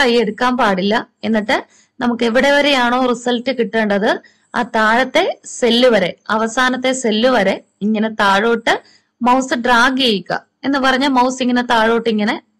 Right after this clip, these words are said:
move ചെയ്യുക. അപ്പൊ അതനുസരിച്ച് ഓരോ സെല്ലും select ആകും. അവസാനത്തെ cell select ആയതിനു ശേഷം മാത്രം മൗസിൽ നിന്നും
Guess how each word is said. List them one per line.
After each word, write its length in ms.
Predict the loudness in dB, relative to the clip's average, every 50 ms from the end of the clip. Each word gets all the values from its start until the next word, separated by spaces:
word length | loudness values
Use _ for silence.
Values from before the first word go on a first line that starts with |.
| _ _ _ -2
move 260 | 0 2 2 2 2
ചെയ്യുക. 440 | 2 0 -2 -2 -4 -6 -8 -10 -10 -12 -20 -20 -20 -20 -20 -14 _ -6
അപ്പൊ 140 | -2 2 2
അതനുസരിച്ച് 640 | 2 2 2 0 0 0 -2 -2 -2 -2 0 0 2
ഓരോ 240 | 2 2 2 2
സെല്ലും 380 | 0 0 0 0 0 0 0 0
select 380 | 0 0 -2 -2 -2 -2 -2 0
ആകും. 320 | 0 0 0 -2 -4 -6 -12 -20 _ _ _ -4
അവസാനത്തെ 680 | -2 0 0 0 0 2 2 2 2 2 0 0 -2 -4
cell 360 | -2 0 0 0 2 0 0
select 460 | -2 -2 -2 -2 -2 -2 -2 -2 0
ആയതിനു 360 | 0 2 2 2 2 0 -2 -2
ശേഷം 480 | -4 -4 -4 -4 -2 -2 -2 -2 0
മാത്രം 480 | 0 2 2 0 0 0 -2 -2 -2 -4 -10 _ _ _ _ _ _ -2
മൗസിൽ 320 | 0 0 2 2 0 0 2
നിന്നും 360 | 0 0 0 0 -2 -2